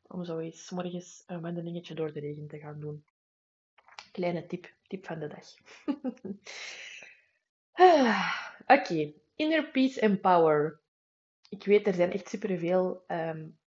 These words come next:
online trainingen en zo die, die soortgelijke, eh, titels hebben. Ehm, maar goed, het ga-, het gaat daar eigenlijk ook wel over, hè. Met die interne dialoog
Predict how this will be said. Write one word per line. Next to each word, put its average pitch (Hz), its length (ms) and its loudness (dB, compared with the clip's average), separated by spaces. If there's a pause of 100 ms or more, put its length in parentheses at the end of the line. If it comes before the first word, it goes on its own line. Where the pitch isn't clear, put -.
online 170 380 -4
trainingen 190 440 -2
en 190 180 0
zo 185 440 -2
die, - 800 -14
die 156 420 -10
soortgelijke, 165 1160 -6
eh, 151 280 -12 (100)
titels 240 440 -10
hebben. 254 340 -6 (560)
Ehm, 160 580 -4 (1300)
maar 175 180 -4
goed, 180 320 0 (100)
het - 180 -10
ga-, - 380 -6
het - 140 -12
gaat 185 200 -2
daar 175 120 -4
eigenlijk 151 340 -6
ook 160 140 -8
wel 147 180 -8
over, 151 260 -10
hè. 226 100 -6 (440)
Met 190 200 -2
die 214 160 -4
interne 180 460 -2
dialoog 165 840 -2